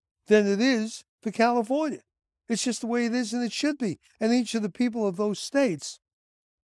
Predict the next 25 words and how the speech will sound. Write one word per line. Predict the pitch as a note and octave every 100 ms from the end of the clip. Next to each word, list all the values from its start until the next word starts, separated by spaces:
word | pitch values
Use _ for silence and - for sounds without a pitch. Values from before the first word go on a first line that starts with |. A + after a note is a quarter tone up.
| _ _ - F3+
should | - A#3+
have | G3+ G#3+
the | E3+
right | F3 F#3 E3+ -
to | E3+
vote | D#3 G#3 B3 - _ _ _ _
and | F3+ D#3+
to | F#3+
decide | D3+ D3+ - A#3 C4 E3+ C#3 - _ _ _ _ _ _ _ _ _ _ _ _ -
how | - A3+
they | G#3+
feel. | G#3+ C4+ C4 - - _ _ _ _ _ _
And | A3+ A3+ D#3
that's | B3+ D#4 -
what | A3+ A3+
we're | A3
talking | - A3+ A#3 A3+ F#3
about. | D3 B2 A2+ _ _ _ -
We're | A#3
not | B3+ B3+
talking | - A3+ G#3+ G#3
about | F3+ E3+ D#3 - _ _ F3+
making | F#3+ - F3+
abortion | C#3 E3 E3 - D#3+ D#3+ -
illegal | E3+ D#3 D3 C#3 B2+ C#3